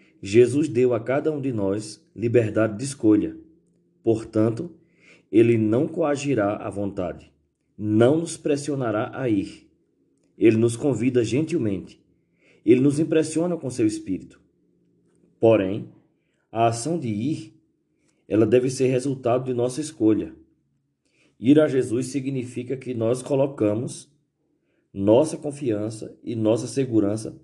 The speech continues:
na capacidade de Cristo de aliviar o nosso fardo. Devemos nos aproximar com fé, crendo que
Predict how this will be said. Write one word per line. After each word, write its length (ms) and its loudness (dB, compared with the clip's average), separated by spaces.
na 220 0
capacidade 840 0
de 120 -2
Cristo 600 -4
de 200 0
aliviar 720 0
o 140 -2
nosso 280 0
fardo. 380 -8
Devemos 380 4
nos 140 -2
aproximar 560 -4
com 100 -4
fé, 460 -4
crendo 360 2
que 200 -4